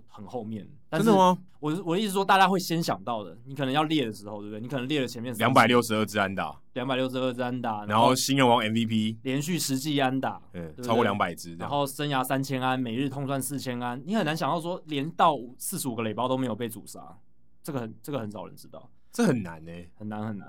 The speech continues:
Speaker 2: 因为这个坦白说也要一些配合。对不对？
Speaker 1: 对。
Speaker 2: 你真的厉害，再厉害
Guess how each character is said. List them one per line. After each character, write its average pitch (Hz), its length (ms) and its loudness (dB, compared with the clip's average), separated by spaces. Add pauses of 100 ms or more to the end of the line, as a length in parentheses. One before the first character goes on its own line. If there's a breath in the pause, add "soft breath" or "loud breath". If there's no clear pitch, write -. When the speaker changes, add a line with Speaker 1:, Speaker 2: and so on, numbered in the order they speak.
Speaker 2:
因 185 60 4
为 - 20 2
这 185 100 2
个 170 160 8 (120)
坦 107 120 -4
白 117 120 4
说 147 120 4
也 107 100 2
要 120 200 6
一 - 20 0
些 117 160 0
配 113 220 0
合。 73 180 -16 (400)
对 85 100 -12
不 82 60 -10
对？ 80 60 -10
Speaker 1:
对。 92 220 -12 (140)
Speaker 2:
你 110 80 -4
真 156 140 2
的 160 100 4
厉 143 180 4
害， 123 180 4
再 156 240 2
厉 127 180 2
害 104 220 -2